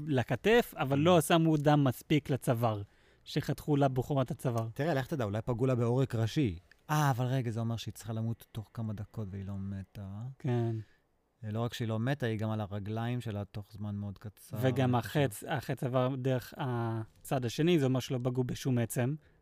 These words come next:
Speaker 2: אה, נכון. לא, ואת, אה, ד-, היה, היה, היה, את האמת, יותר טוב אם פגעו לה בעצם. אחרת זה לא היה פוגע לה באיברים. אבל
Speaker 1: כן.
Speaker 2: זה הלך, אה, טוב.
Speaker 1: אבל, כן, אבל זה החוסר דם וכל הבלגן הזה. ואז מה, מה שכן הפריע לי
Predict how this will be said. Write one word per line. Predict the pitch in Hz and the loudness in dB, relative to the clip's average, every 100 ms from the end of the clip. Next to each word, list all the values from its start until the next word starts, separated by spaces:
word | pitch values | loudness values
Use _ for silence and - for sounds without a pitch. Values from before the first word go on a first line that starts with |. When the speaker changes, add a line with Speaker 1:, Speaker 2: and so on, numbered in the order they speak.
| _ _ - | _ _ -10
Speaker 2:
אה, | 101 104 | -8 -6
נכון. | 98 98 95 98 117 127 | -8 -8 -8 -8 -10 -2
לא, | 147 107 | 0 0
ואת, | 104 104 - | -2 -6 -6
אה, | 110 107 98 104 | -8 -8 -10 -6
ד-, | |
היה, | 135 127 - 123 131 120 | -6 -6 -10 -4 -4 -4
היה, | - 127 - | -4 -4 -2
היה, | |
את | 117 - | -6 -4
האמת, | 135 143 | -4 -2
יותר | 110 - 143 | -4 0 0
טוב | 135 | 0
אם | 123 110 | -4 -2
פגעו | 113 131 | 0 4
לה | 170 | 4
בעצם. | 110 98 95 92 90 - _ _ _ _ - | 2 -2 -8 -10 -12 -14 _ _ _ _ -10
אחרת | 127 127 | -4 -4
זה | 110 | -2
לא | 123 | -2
היה | 127 123 | -2 -2
פוגע | - 117 127 | -4 -4 -2
לה | 127 | -2
באיברים. | 110 117 107 107 139 92 87 _ _ - - - - | -2 -2 -4 -4 -4 -6 -10 _ _ -20 -20 -20 -16
אבל | 92 | -2
Speaker 1:
כן. | 127 117 | 0 2
Speaker 2:
זה | 101 | -2
הלך, | 101 113 - | -4 -8 -8
אה, | 104 98 98 | -8 -6 -4
טוב. | - | 4
Speaker 1:
אבל, | 175 190 - _ _ - 165 | 4 4 -8 _ _ -16 0
כן, | 135 113 120 - | 2 2 0 4
אבל | 147 | 4
זה | 151 190 190 185 180 175 165 - - - | 8 8 10 8 6 4 0 -8 -20 -18
החוסר | - - 156 170 156 160 | -12 -2 2 4 4 2
דם | 139 139 139 131 | 4 6 6 4
וכל | 123 147 | 2 2
הבלגן | 135 127 123 127 | 0 2 2 0
הזה. | 123 123 - - - | 0 -4 -8 -20 -8
ואז | 147 208 233 | 4 4 8
מה, | 254 226 170 | 8 8 6
מה | 165 | 6
שכן | 156 131 160 | 4 4 4
הפריע | 160 139 | 4 4
לי | 123 123 | 4 4